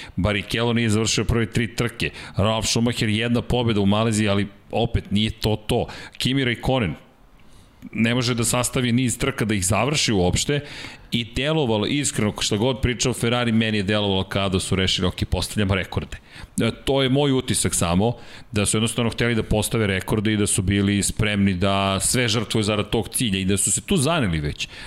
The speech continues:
Ali to ti je šta ti donosi sada obrnuta situacija. Jednostavno dođeš do toga da kažeš, Čekaj, stani, sada ova dominacija zahteva i određenu,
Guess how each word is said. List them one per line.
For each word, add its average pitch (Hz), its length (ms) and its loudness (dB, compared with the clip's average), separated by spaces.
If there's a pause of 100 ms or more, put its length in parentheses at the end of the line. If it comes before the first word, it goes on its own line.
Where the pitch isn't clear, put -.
Ali 110 280 0
to 139 200 -2
ti 147 160 -4
je 135 60 -2
šta 139 160 0
ti 131 120 -2
donosi 131 360 0
sada 131 280 0
obrnuta 123 560 0
situacija. 113 560 -2 (460)
Jednostavno 113 460 2
dođeš 110 320 0
do 104 80 2
toga 110 260 0
da 107 80 0
kažeš, - 760 0 (360)
Čekaj, 98 460 -4 (160)
stani, 104 500 -2 (320)
sada 107 540 0
ova 117 200 2
dominacija 117 640 0
zahteva 101 540 0
i 98 60 2
određenu, 92 720 2